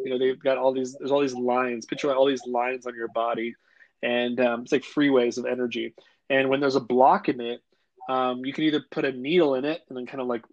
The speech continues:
release the energy with, like, a needle. That's acupuncture. Or you can just remove the energy, just what I'm doing. And let me see where this is. There's a main meridian here. Let's see what this is. Um,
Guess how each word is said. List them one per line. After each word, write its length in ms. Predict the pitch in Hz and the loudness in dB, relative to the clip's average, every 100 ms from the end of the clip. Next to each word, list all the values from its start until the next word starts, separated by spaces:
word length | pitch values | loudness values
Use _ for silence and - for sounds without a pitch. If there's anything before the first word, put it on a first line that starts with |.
| - | -20
release 560 | 139 123 127 131 147 - | -12 -4 0 2 0 0
the 120 | 135 | -4
energy 280 | 127 131 123 | -4 -4 -4
with, 160 | 117 | -4
like, 180 | 120 110 | -4 -6
a 40 | 113 | -8
needle. 380 | 117 131 120 | -4 0 0
That's 200 | 123 110 | 0 -6
acupuncture. 760 | 123 123 - - 123 113 135 135 - - - | -8 -8 -8 -10 -8 -4 -4 -4 -8 -20 -14
Or 180 | - 151 | 2 4
you 60 | 165 | 4
can 100 | 180 | 2
just 180 | 180 156 | 0 0
remove 400 | 135 139 170 139 | 0 4 4 4
the 140 | 127 | 0
energy, 440 | 127 123 113 101 _ | -2 -4 -6 -12 _
just 200 | 123 - - | -8 -8 -6
what 180 | 131 127 | -2 0
I'm 160 | 135 | 0
doing. 280 | 123 107 113 _ _ - _ - | -6 -8 -14 _ _ -20 _ -8
And 240 | 123 123 | -4 -2
let 80 | 135 | 0
me 60 | 160 | -2
see 180 | - 165 | 2 2
where 100 | 135 | 4
this 160 | 127 | 2
is. 140 | 135 120 | 0 0
There's 160 | 117 | -2
a 60 | 120 | -2
main 300 | 123 135 147 | 0 0 0
meridian 460 | 147 139 127 117 | 2 2 2 0
here. 340 | 113 120 113 131 | -4 -8 -6 -8
Let's 240 | 135 120 - | -10 -10 -4
see 80 | |
what 120 | 117 - | -4 -4
this 260 | 117 - | -6 -6
is. 320 | 113 117 - - _ _ _ _ _ _ | -8 -8 -10 -18 _ _ _ _ _ _
Um, 540 | 120 113 113 113 113 | -12 -8 -8 -8 -10